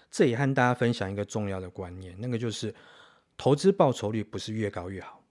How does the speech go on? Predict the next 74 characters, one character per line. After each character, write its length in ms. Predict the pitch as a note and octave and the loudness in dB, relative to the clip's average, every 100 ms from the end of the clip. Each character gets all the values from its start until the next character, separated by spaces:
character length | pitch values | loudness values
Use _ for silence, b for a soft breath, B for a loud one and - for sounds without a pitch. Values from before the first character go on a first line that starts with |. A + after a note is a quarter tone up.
| _ | _
这 120 | A#2 | -2
样 180 | F#2 F#2 | -2 -4
的 80 | F2+ | -10
一 80 | |
个 60 | F2+ | -12
观 260 | - F2 F2 | -12 -14 -14
念， 180 | E2+ - b b b | -16 -20 b b b
而 120 | A#2 | 0
应 120 | C#3 | 6
该 160 | D3+ C#3+ | 6 6
是 200 | - A#2+ B B | 4 -2 B B
越 260 | A3+ F#3+ B2+ | 6 8 8
适 240 | - D3+ | 2 0
合 180 | A2 F#2 | 0 -4
自 160 | - | -4
己 120 | G2+ F2+ | -8 -8
的 120 | F2 | -10
越 220 | G2 G2 | -6 -8
好。 260 | - - _ b b | -8 -18 _ b b
举 140 | - | -4
个 100 | - | 0
简 180 | A2+ G#2 | 0 2
单 180 | A2+ A#2+ | 2 4
的 40 | |
例 60 | B2 | 2
子 100 | G#2 | -2
给 120 | F#2+ | -6
大 120 | F#2 | -4
家 60 | G2+ | -4
参 240 | G#2 A2 | -4 -8
考， 160 | G#2 F2+ | -6 -10
就 180 | - G#2 | -6 -6
会 80 | G2 | -6
比 120 | G2+ | -8
较 120 | F#2+ | -10
清 280 | F#2 - F2+ | -10 -14 -16
楚。 160 | F#2+ - b b b b | -16 -20 b b b b
我 80 | - | -2
们 120 | G#2+ | -2
假 220 | A#2 A2 | 4 2
设 240 | F#2+ - B2+ | 2 2 2
有 100 | G2 | 0
个 140 | G2 | -6
投 240 | - G2 G2+ | -8 -6 -6
资 180 | A#2+ | -6
工 200 | A#2 A2+ | -2 -2
具 180 | A2+ A2 G2+ | 0 -4 -4
A， 280 | G2+ G2+ b b | -6 -8 b b
它 120 | D3 | 0
每 240 | E3 G#2+ | 2 2
年 220 | F#2+ F#2+ G2 | -2 -6 -2
可 100 | A2+ | -2
以 80 | |
产 240 | A#2 G#2 F2+ | -2 -6 -6
生 220 | G2+ G2 - | -6 -6 -2
八 160 | A2 | -2
趴 220 | G#2+ - G2 | 0 -4 -8
的 80 | |
报 180 | F2+ G2+ | -6 -8
酬 240 | F2+ F#2 F2 | -8 -14 -14
率， 180 | F2 b b b | -16 b b b
表 200 | G#2+ A2 | -6 -2
现 180 | C#3 G#2+ | -2 -2
相 180 | A2 | -2
当 220 | G2+ G2+ F2+ | -2 -6 -8
稳 180 | E2+ F#2 | -12 -12
定， 140 | G#2 b b b | -12 b b b
几 220 | - D3+ | -2 2
乎 100 | E3+ | 2
不 100 | D3 | -2
太 160 | G#2 G#2 | -4 -2
会 120 | G2+ | -4
波 200 | - F2+ | -6 -12
动。 220 | F2+ F2 | -10 -12